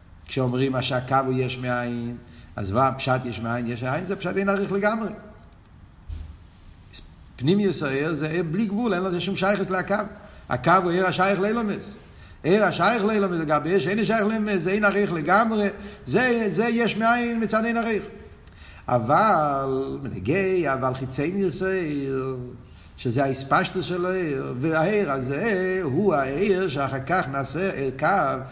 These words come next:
זה העיר שאחרי הצמצום נהיה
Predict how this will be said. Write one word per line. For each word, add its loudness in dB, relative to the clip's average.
זה 6
העיר 2
שאחרי -2
הצמצום 0
נהיה 0